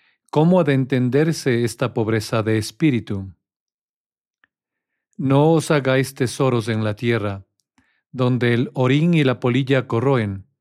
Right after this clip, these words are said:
y donde los ladrones minan y roban. Mas haceos tesoros en el cielo,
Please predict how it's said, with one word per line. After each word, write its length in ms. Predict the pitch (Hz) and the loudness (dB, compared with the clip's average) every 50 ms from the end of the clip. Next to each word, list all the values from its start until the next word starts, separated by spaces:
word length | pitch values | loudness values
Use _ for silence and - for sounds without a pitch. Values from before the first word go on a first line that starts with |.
| _ _ _ _ _ _ _ _ _ | _ _ _ _ _ _ _ _ _
y 120 | - 135 123 | -4 -2 0
donde 260 | 131 131 131 127 123 | 2 2 2 2 2
los 160 | 123 117 117 | 0 0 0
ladrones 640 | 123 117 110 127 131 139 139 127 117 104 - - | -2 -2 0 0 2 2 2 0 0 -2 -6 -6
minan 420 | - 143 147 151 147 131 117 110 110 | -4 -2 0 0 0 0 -2 -2 -4
y 80 | 107 | -4
roban. 500 | 104 104 107 104 98 101 101 98 95 87 _ _ _ _ _ _ _ _ _ _ _ _ _ _ _ _ _ _ _ _ _ _ _ _ _ _ _ _ _ _ _ _ | -2 -2 -2 -2 -2 -4 -6 -8 -10 -12 _ _ _ _ _ _ _ _ _ _ _ _ _ _ _ _ _ _ _ _ _ _ _ _ _ _ _ _ _ _ _ _
Mas 240 | - 131 123 117 - | -2 0 0 0 0
haceos 500 | 131 120 - - 151 143 143 135 - - | 0 -2 0 2 2 4 4 2 0 -2
tesoros 540 | - 139 123 - - 151 143 127 120 110 117 | -2 -2 -2 0 0 0 2 2 2 0 0
en 120 | 113 107 | -2 -2
el 120 | 107 101 95 | -2 -6 -6
cielo, 520 | - - - 117 110 107 104 104 98 - | -8 -6 -2 -2 0 0 -2 -4 -6 -10